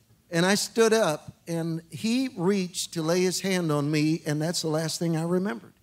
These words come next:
Because I fell, no one caught me. I hit the floor with such violent force,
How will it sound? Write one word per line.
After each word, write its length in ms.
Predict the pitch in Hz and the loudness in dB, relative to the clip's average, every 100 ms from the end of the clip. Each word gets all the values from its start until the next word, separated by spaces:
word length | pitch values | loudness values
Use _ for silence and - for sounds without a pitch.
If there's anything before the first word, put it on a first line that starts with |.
| _ - - 196 - - - - - - - | _ -20 -20 -20 -20 -20 -20 -20 -20 -18 -4
Because 340 | 151 190 160 156 | 0 4 2 2
I 200 | 175 220 | 2 4
fell, 720 | - - - 233 175 131 139 | 0 -8 0 2 4 2 -2
no 180 | 156 165 | 0 2
one 240 | 202 240 | 2 0
caught 420 | 202 - 208 185 - | -4 0 0 0 -6
me. 340 | 123 110 127 _ _ _ _ _ - | -8 -8 -12 _ _ _ _ _ -4
I 100 | 165 | 2
hit 220 | 170 233 | 4 4
the 100 | 202 | 2
floor 560 | 165 - - 220 220 151 | -4 -6 0 4 4 2
with 180 | 139 151 | 0 -2
such 260 | - 190 | 0 0
violent 520 | 170 147 196 196 170 - | 0 -4 0 0 0 -4
force, 560 | - 196 202 165 - | -4 -2 -2 -4 -8